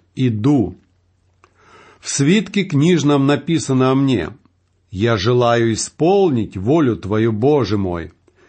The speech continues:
и закон Твой у меня в сердце». Данные стихи говорят о Христе,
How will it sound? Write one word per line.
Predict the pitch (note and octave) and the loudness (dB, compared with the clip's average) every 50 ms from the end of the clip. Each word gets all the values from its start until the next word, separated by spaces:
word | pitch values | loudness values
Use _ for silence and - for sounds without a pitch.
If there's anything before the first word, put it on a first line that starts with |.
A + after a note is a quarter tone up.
| _ _ - | _ _ -8
и | - G2 | -8 -6
закон | F2+ F2 F#2 F2 F2 - B2+ C#3 D#3 E3 F3+ F3 F3 | -6 -4 -8 -8 -6 0 2 2 4 4 2 2 0
Твой | F3 E3+ F3 F3+ F3 F3 F3 F3 - _ _ _ _ _ - | 0 0 2 2 2 2 0 -2 -6 _ _ _ _ _ -8
у | G2 G#2 | -4 -2
меня | G#2 A2 A2 A2 G#2+ G2+ | 0 0 2 2 0 0
в | - | -2
сердце». | - - A2+ G#2 G2 E2+ - - - F#2 F#2+ - _ _ _ _ _ _ _ _ _ _ _ _ _ _ _ _ _ _ _ _ _ _ _ _ _ _ _ _ _ _ _ _ _ _ _ _ - | -4 -4 -2 -2 -2 -2 -6 -12 -16 -16 -16 -18 _ _ _ _ _ _ _ _ _ _ _ _ _ _ _ _ _ _ _ _ _ _ _ _ _ _ _ _ _ _ _ _ _ _ _ _ -10
Данные | G#2+ G#2 C#3 D#3 F3+ F#3+ F#3+ F#3 F3+ F3 | -4 0 0 2 2 2 2 2 2 2
стихи | E3+ F3 - - C#3+ - - G3+ | 0 -2 -4 -6 -6 -4 -2 -4
говорят | F3 C#3 C#3 C3+ C3+ C#3 C#3+ C3+ C#3 C#3+ | 0 2 2 4 4 4 2 2 0 -2
о | A#2 | -4
Христе, | - - G2+ G#2 G2+ - - - _ - - G2+ G2 G#2+ A#2+ D#3 G3 A3 - | -4 -4 -4 -4 -4 -4 -10 -16 _ -6 -4 0 0 2 2 2 0 -2 -6